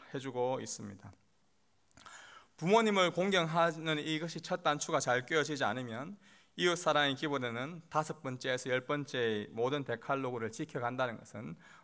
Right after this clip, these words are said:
어, 굉장히 힘든 일입니다. 여러분은 아버지 또는 어머니와 어떻게 잘 지내고 계십니까? 아버지, 어머니를 잘 공경하고 계십니까?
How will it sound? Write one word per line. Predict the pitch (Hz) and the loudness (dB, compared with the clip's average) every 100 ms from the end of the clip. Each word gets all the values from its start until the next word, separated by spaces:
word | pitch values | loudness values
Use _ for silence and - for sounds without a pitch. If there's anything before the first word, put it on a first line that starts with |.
| _ | _
어, | - 90 | -14 -8
굉장히 | 110 113 120 | -2 0 0
힘든 | 113 - 143 139 135 135 | 0 -4 0 0 0 -4
일입니다. | 113 110 90 - 90 _ _ _ - - - - - - _ - | -6 -6 -8 -12 -20 _ _ _ -18 -18 -20 -20 -20 -20 _ 4
여러분은 | 151 151 139 | 6 6 6
아버지 | 123 127 139 139 135 120 113 - - | 6 6 4 2 2 2 -2 -4 -2
또는 | 131 127 | 2 4
어머니와 | 123 135 139 135 110 101 123 175 - - | 4 4 4 4 2 2 0 -6 -14 -18
어떻게 | 113 - 110 | -18 -10 -4
잘 | 120 113 117 | 2 4 4
지내고 | 127 131 117 | 2 4 4
계십니까? | 110 - 110 95 - 92 - _ _ _ _ | 2 0 -4 -10 -14 -18 -20 _ _ _ _
아버지, | 117 120 123 | 2 4 2
어머니를 | 123 127 120 113 127 | 0 0 0 0 0
잘 | 120 101 101 | -2 -2 -2
공경하고 | - 131 135 123 120 107 101 131 143 | -2 0 2 0 -2 -4 -4 -6 -6
계십니까? | 113 107 110 98 - | -6 -6 -8 -12 -14